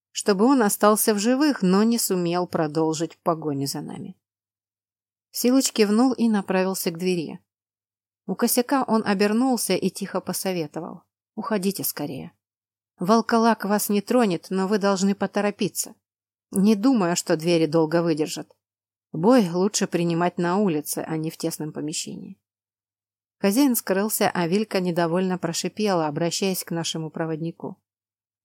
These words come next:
«Риск, говоришь, минимальный? В деревне, говоришь, безопасно до следующего полнолуния? Ну, не дай бог, кого из нас поцарапают, и я тебе всю рожу расцвечу».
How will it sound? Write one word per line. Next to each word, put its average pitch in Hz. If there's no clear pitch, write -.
«Риск, 220
говоришь, 214
минимальный? 208
В 170
деревне, 233
говоришь, 190
безопасно 190
до 185
следующего 180
полнолуния? 165
Ну, 330
не 302
дай 269
бог, 196
кого 180
из 175
нас 175
поцарапают, 196
и 285
я 330
тебе 302
всю 381
рожу 160
расцвечу». 185